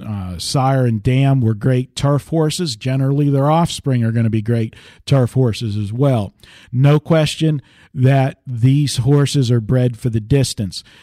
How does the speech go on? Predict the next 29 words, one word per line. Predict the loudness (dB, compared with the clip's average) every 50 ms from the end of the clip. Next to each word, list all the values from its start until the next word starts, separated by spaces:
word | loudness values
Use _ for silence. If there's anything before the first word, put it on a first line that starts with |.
| -20 -20 -12 -6
Um, | -2 0 0 0 0 0 -2 -6 -8 _ -4
but | -2 -2 0 2
don't | 4 4 4 2
forget | 2 -2 -2 0 0 -2 -2 -2
the | -2 -2 0
horse | 0 0 0 0 -2
that | -2 -2
I | 0 0
mentioned, | 2 0 0 0 -2 -4 -4 -4
Charitable | -2 0 0 0 0 -2 -2 -2 -2
Man, | -2 0 0 0 -2 -2 -4 -6 -12 -20 -20 _ -12
his | -4 0 2 2 2 2
sire, | 0 0 2 2 2 2 0 -2 -4 _ -4
also | 0 2 2 2 2 0 0 0 0 0 -2 -4
Lemon | -8 -6 -2 0 0 2 2 0 0
Drop | 0 -2 -2 -2 -6 -6
Kid, | -4 -2 0 0 -2 -4 _ _ _ -10
won | -6 -2 0 2 2 2 2 0 -2 -4 -8 _ -14
the | -6 -4 -4 -2
Belmont. | 0 0 0 0 0 0 0 -2 -2 -4 -6 -8
So | -6 -4 -2 -2 -4 -6 _ _ -2
he's | -2 0 0 0
got | 0 -2 -2 -2
the | -2
breeding | 0 0 2 2 0 0 -2
on | -2 -2 -2
his | -2 -2 -2 -4
side | -4 -4 -4 -4 -6 -8 -6
too. | -4 -2 -2 -2 -4